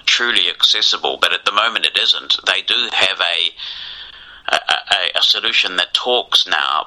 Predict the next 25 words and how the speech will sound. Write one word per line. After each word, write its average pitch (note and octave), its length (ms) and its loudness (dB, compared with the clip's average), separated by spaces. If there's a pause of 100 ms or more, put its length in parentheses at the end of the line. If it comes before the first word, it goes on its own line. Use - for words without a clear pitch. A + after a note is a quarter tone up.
(140)
but F#2 340 0
it G#2+ 160 0
is G2+ 160 2
a, F#2+ 300 -2 (640)
a, F2 480 0 (280)
a, G2 60 2 (180)
a - 100 -2
closed A2 540 2
platform. C#2+ 720 0 (120)
There's F#2+ 180 2
a F2+ 60 2
suite A2+ 340 2
of G2 100 -2
applications F2 920 0
that - 220 2
give F#2+ 160 -2 (100)
you F2 160 2
access - 380 0
to F2 420 0
the E2 80 0
calendar E2 680 0
and D#2 160 -2
contacts E2 720 0
and D#2+ 140 -10
phone, E2+ 460 0